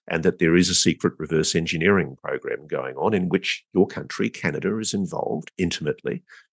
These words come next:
And if people dug into that, they'd find a whole lot more if they only bothered to ask.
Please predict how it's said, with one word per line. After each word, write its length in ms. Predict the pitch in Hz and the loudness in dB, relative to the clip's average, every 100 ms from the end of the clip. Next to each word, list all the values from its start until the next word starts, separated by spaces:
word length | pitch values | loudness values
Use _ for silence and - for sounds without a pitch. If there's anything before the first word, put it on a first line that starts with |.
| _ _ | _ _
And 100 | 101 | -4
if 140 | 95 - | -4 0
people 260 | 120 113 | 0 0
dug 280 | 92 98 87 | 0 2 4
into 220 | 92 101 78 | 4 4 2
that, 240 | 95 - | 0 -2
they'd 180 | 80 - | -4 -6
find 260 | - 80 82 | -4 -2 -2
a 80 | |
whole 240 | 78 107 110 | 2 4 6
lot 180 | 104 - | 4 2
more 320 | 78 101 113 | 2 6 4
if 80 | 90 | 2
they 120 | 78 | -6
only 260 | 76 87 90 | -6 -2 0
bothered 340 | 82 80 92 | 2 2 0
to 160 | - 69 | 0 2
ask. 320 | 64 98 - | 2 0 -6